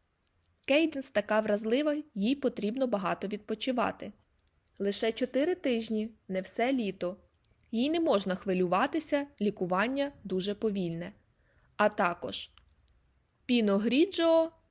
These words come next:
Сансер, можливо, Рислінг і точно не Шардоне. Моя кімната тепер майже порожня. На ліжку простирадло й тепла стьобана ковдра.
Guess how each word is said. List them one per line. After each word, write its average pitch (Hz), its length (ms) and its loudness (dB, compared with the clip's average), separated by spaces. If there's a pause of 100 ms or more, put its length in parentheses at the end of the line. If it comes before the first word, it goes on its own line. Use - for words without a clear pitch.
Сансер, 240 760 -2 (560)
можливо, 247 800 2
Рислінг 294 720 0 (320)
і 226 100 0
точно 277 480 2
не 190 180 0
Шардоне. 185 640 -2 (1700)
Моя 190 240 2
кімната 214 480 -2
тепер 202 300 -4
майже 196 360 -2
порожня. 196 640 -4 (640)
На 190 180 2
ліжку 254 420 -2
простирадло 202 720 -2
й 262 60 0
тепла 196 420 -2
стьобана 180 500 -4
ковдра. 185 560 -4